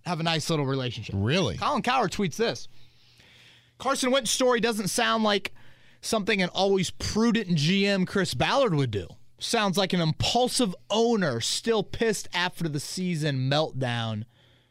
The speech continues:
Speaker 1: would desire." So have we gotten to a point now where Ballard has backed away from the season and maybe his aggressive stance we saw on Wentz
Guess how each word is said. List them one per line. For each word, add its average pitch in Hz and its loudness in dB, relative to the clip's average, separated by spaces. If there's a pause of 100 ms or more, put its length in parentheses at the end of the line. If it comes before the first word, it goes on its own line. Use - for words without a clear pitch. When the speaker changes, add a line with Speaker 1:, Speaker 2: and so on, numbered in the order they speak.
(280)
Speaker 1:
would 120 -4
desire." 104 -6 (1800)
So 143 -4
have 147 2
we 151 0
gotten 233 0
to 233 2
a 208 2
point 190 -4
now 185 0
where 147 0
Ballard 175 0
has 147 -4
backed 170 -2
away 147 0
from 170 -2
the 147 -2
season 165 -2
and 139 -2
maybe 147 0
his 156 -2
aggressive 151 -4
stance 156 -4
we 143 -4
saw 147 -2
on 139 -2
Wentz 143 -2